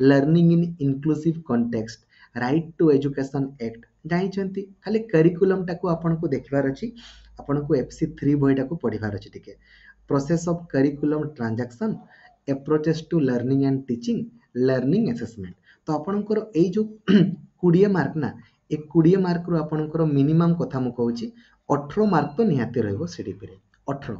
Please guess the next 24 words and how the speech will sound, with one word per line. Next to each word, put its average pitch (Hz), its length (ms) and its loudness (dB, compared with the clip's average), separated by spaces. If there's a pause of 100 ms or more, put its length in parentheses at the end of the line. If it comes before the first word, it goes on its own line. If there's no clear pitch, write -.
(360)
ଠିକ୍ 104 120 -14
ଅଛି? 113 160 -14
କୋଡ଼ିଏରୁ 220 300 4
କୋଡ଼ିଏ 240 300 2
ପିଲାଙ୍କର 226 400 0
ରହିଯିବ, 190 280 4 (420)
ଅଠର 175 300 -2
ରହିଯିବ, 107 360 -2 (320)
ଠିକ୍ 117 140 -12
ଅଛି? 113 180 -8 (340)
ଏବେ 180 160 0
count 170 420 -2
କରିଦିଅନ୍ତୁ, 123 480 -2
part 165 340 -6 (160)
ଏରେ 156 180 0
ଆପଣ 160 240 -4 (180)
କେତେ 147 220 -2
ରଖିପାରିବେ - 600 -4 (280)
ସତୁରିରୁ, 127 600 -2 (440)
both 185 340 -4
primary, 160 520 -2
upper 135 320 -4
primary 127 440 -4
ପିଲାମାନେ, 98 480 -8